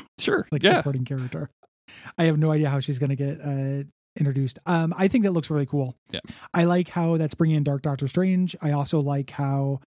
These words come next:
Speaker 2: when he goes up, even in the trailer, like, when he goes up to Wanda, Wanda's like, "Hey, I,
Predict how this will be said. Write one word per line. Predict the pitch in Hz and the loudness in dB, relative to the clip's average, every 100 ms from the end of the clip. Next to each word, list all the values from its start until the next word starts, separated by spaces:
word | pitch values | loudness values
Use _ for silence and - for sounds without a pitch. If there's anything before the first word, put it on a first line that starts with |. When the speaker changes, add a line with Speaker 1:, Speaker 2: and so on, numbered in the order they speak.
| _ - _ | _ -20 _
Speaker 2:
when | 170 160 | 2 4
he | 151 156 | 4 4
goes | 156 160 147 | 4 4 2
up, | 147 - | -2 -2
even | 185 175 175 | 2 4 4
in | 147 | 0
the | |
trailer, | 135 175 156 139 | 0 2 2 0
like, | 135 | 0
when | 143 | 0
he | |
goes | 135 131 | 2 0
up | 131 | -2
to | |
Wanda, | 131 127 127 123 | -2 -2 -2 -2
Wanda's | 120 131 120 | -2 -4 -2
like, | 131 - | -6 -4
"Hey, | 139 147 | -2 0
I, | 143 | -2